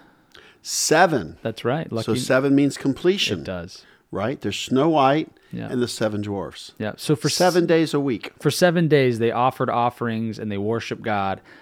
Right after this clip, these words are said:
Speaker 2: uh, to consecrate Aaron and his sons before the Lord. And so verse twenty-nine, uh, chapter twenty-nine, verse thirty-six says,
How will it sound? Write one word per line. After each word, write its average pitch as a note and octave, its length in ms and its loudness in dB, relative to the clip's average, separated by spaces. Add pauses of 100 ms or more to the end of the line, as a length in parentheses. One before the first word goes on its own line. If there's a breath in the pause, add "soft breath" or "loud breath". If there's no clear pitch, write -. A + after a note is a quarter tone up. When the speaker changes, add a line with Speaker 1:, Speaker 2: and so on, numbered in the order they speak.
(140 loud breath)
Speaker 2:
uh, G2 200 0
to - 160 -4
consecrate B2+ 720 -2
Aaron A2+ 300 -4
and G#2+ 120 -6
his G#2+ 140 -6
sons G2+ 340 -6
before F#2+ 260 -10
the F2+ 80 -8
Lord. F2+ 300 -4
And F2+ 80 -12
so A#2 140 -4
verse B2 280 -4
twenty-nine, D3 600 0 (260 loud breath)
uh, A2 140 0
chapter C#3+ 220 0
twenty-nine, C#3 320 2
verse B2 160 -2
thirty-six B2+ 520 -2
says, A2+ 320 -2